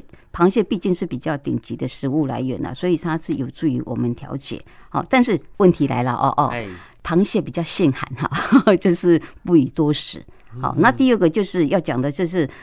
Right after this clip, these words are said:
Speaker 1: 有些人说胆固醇的问题，纯粹吃螃蟹的蟹肉，
Speaker 2: 嗯。
Speaker 1: 不用担心，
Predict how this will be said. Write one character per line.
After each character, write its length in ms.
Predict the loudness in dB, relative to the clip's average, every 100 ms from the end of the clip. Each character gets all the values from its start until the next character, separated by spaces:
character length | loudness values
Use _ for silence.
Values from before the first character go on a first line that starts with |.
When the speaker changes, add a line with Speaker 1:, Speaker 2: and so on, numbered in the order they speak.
| 0
Speaker 1:
有 60 | 2
些 140 | 4
人 140 | 4 4
说 100 | 2
胆 180 | -2
固 140 | 0 -2
醇 220 | -2 -4
的 80 | -4
问 200 | -4 -4
题， 180 | -6 -12
纯 280 | -2 4 4
粹 180 | 4 2
吃 260 | 2 -2 -2
螃 240 | 0 -2
蟹 180 | 0 0
的 80 | 0
蟹 320 | -2 0 2
肉， 280 | 2 0 -2 -10
Speaker 2:
嗯。 400 | -10 -8 -10 -8 2
Speaker 1:
不 60 |
用 140 | 4 2
担 180 | 0 -6
心， 240 | -6 -8